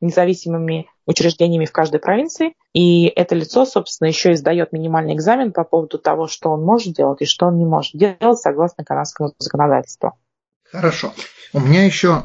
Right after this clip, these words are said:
Speaker 2: в завершении будут два вопроса. Первый вопрос.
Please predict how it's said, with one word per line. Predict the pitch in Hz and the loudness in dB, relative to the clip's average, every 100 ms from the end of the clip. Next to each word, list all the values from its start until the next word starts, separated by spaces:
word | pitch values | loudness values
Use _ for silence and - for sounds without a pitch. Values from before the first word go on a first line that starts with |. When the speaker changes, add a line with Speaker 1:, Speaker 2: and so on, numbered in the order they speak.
| - | -6
Speaker 2:
в | |
завершении | 127 131 139 165 147 123 | 0 0 2 4 6 6
будут | 139 135 | 2 2
два | 143 147 | 4 4
вопроса. | 131 127 196 208 156 113 - _ _ - 110 | 4 2 2 4 2 -2 -4 _ _ -14 0
Первый | 147 175 | 2 4
вопрос. | 156 151 160 160 147 - | 0 2 2 2 0 -6